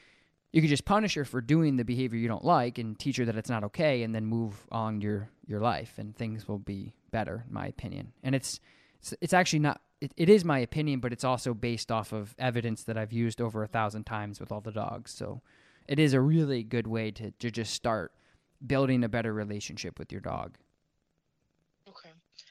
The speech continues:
Speaker 2: Yeah, 'cause I trust you and your judgment and everything, 'cause I, there's nobody else that was able to tell me what we need, and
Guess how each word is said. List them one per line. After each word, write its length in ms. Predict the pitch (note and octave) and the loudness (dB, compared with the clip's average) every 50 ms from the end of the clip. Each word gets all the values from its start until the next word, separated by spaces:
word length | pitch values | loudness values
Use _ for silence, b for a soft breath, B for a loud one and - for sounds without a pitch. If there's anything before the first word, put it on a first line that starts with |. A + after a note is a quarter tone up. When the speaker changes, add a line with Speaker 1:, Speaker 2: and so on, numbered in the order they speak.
| B B | B B
Speaker 2:
Yeah, 100 | A3+ A3+ | -2 -2
'cause 120 | A3 A3 A3+ | 0 6 6
I 140 | C#4 D#4+ - | 6 6 6
trust 340 | - D#4 C#4+ - - - | 4 2 0 0 0 0
you 240 | B3 B3+ B3+ B3 A#3+ A3+ | 4 4 6 6 6 4
and 180 | G#3 G#3+ G#3+ G#3+ | 2 2 0 -2
your 160 | G#3+ G#3 G#3+ | -2 -2 -2
judgment 500 | G#3 G3 G#3 G3+ F#3+ - G3 G3 F#3 - | -2 -2 -4 -4 -4 -6 -8 -6 -6 -6
and 100 | F#3 F3+ - | -6 -6 -6
everything, 420 | F#3 F3+ F3+ F#3 F#3 - F#3 F3+ F#3 | -8 -6 -6 -10 -8 -8 -10 -10 -10
'cause 300 | - F#3 E3 - - - B B B B B B _ | -14 -16 -16 -16 -18 -20 B B B B B B _
I, 240 | - F#3+ G3+ G#3 F#3+ F3 F3 - | 4 6 6 6 4 0 -8 -6
there's 200 | G#3 G#3 G3+ F#3 | -4 -4 -4 -2
nobody 300 | G3 G#3+ G#3+ G3 G3+ G3 F#3+ - | -4 -4 -4 -2 -4 -4 2 2
else 240 | F#3+ F#3 F#3 - | 2 2 2 -2
that 240 | - F#3 F3 D#3+ D#3+ | -6 -6 -6 -6 -8
was 160 | F3 F3 - | -10 -12 -10
able 300 | F3+ F3 E3+ - F3 F3 E3+ - | -10 -10 -10 -12 -14 -14 -14 -14
to 460 | - F#3+ F3 E3+ E3 E3 D#3+ C#3+ F#2+ - _ _ _ | -14 -14 -12 -12 -12 -14 -14 -14 -16 -18 _ _ _
tell 200 | - - G3 F#3 | -4 -2 0 0
me 140 | F#3 F3+ F3 | 0 -4 -6
what 240 | E3+ F3 E3+ - - E3 | -4 -4 -4 -4 -6 -10
we 220 | E3+ F#3 F3+ G3 | -10 -8 -8 -6
need, 420 | G#3 A3 A#3 A#3 A#3+ B3 B3 - - - | -6 -4 -4 -2 -2 -4 -4 -6 -4 0
and 320 | F3 F3+ E3+ E3+ F3 F3 | 0 0 0 -2 -6 -14